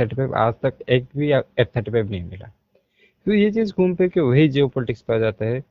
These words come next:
क्योंकि इजराइल अमेरिका का एक अच्छा पार्टनर है। अमेरिका अपने खुद का डिफेंस सिस्टम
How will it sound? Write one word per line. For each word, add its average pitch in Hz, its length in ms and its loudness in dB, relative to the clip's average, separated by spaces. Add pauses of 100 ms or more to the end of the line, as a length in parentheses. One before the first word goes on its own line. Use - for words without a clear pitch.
(500)
क्योंकि 131 300 0
इजराइल 123 340 0
अमेरिका 110 380 0
का 117 140 -4
एक 110 120 -2
अच्छा 104 260 -4
पार्टनर 101 440 -6
है। 104 160 -6 (360)
अमेरिका 131 380 0
अपने 131 240 0 (120)
खुद 135 200 -6 (120)
का 147 200 4
डिफेंस 120 360 -2
सिस्टम 120 440 -2